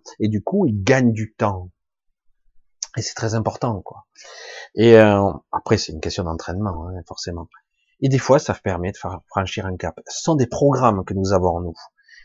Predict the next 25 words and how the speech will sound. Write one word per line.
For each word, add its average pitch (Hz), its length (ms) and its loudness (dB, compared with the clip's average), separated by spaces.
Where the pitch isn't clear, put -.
Et 110 60 -8
parfois, 190 280 2
il 226 60 4
suffit 175 200 0
de 131 80 2
franchir 185 500 0
ce - 100 -2
programme, 110 460 -4
et - 60 -6
puis - 140 -14
c'est - 120 -10
fini. 190 360 -8
Vous 135 80 -2
avez 135 100 2
franchi 123 340 -2
le 98 60 -2
pic, - 340 -8
et 127 80 -4
puis 120 120 -6
ça 87 220 0
y 120 100 0
est, 165 40 0
vous 123 180 -4
allez 104 160 0
guérir. 98 320 -8